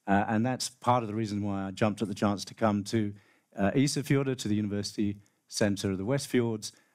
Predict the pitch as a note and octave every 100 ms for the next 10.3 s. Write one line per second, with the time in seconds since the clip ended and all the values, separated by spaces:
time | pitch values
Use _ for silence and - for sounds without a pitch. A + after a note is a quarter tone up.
0 | _ A#2 G2+ G2 G#2 G2+ - - A#2 -
1 | G#2 G2 - - - - G2 F#2+ F#2+ _
2 | _ - A2+ G2 F#2 F2+ G2+ F#2 G2 F#2+
3 | - - A2 G#2 - C3 - A#2 A#2 C3+
4 | B2 A2 F#2+ F#2 _ _ _ _ - A2
5 | G#2+ A2 A#2 A2+ G#2+ G#2+ G#2+ G#2+ _ _
6 | A#2 A#2+ B2 B2+ A#2+ G#2+ G#2+ G#2+ A2 G2+
7 | - D3 A#2+ A2+ A2 - A2+ A#2 A2+ G#2+
8 | G#2 G#2 G#2 B2+ E3 C3+ C3+ _ _ _
9 | - C3 A2+ A#2 A#2 A#2 - G#2 A2 G2+
10 | - G2+